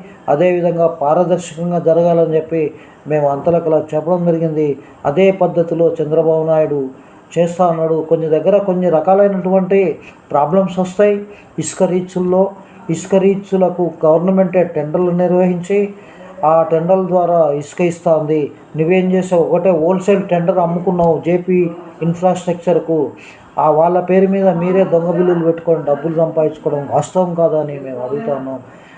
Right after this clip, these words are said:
అదేవిధంగా ఈ యొక్క అయ్యా చంద్రబాబు నాయుడు అంటున్నావు,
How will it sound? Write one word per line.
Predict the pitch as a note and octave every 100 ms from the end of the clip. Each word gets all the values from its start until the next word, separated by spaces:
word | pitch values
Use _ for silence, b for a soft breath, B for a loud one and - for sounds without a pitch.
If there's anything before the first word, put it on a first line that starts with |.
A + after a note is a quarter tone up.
| B
అదేవిధంగా | C#3 E3 E3 D#3 D3+ D3 C3+ - B B B -
ఈ | E3 E3
యొక్క | E3+ D#3+ D#3 C#3 B2 - - - - G#3 G#3+ G#3 G3 F3 - - - -
అయ్యా | E3+ F3+ F#3+ F3+ E3+
చంద్రబాబు | E3+ F3+ F#3 F3+
నాయుడు | F3+ F3 E3
అంటున్నావు, | D#3+ - D3+ D3+ C#3+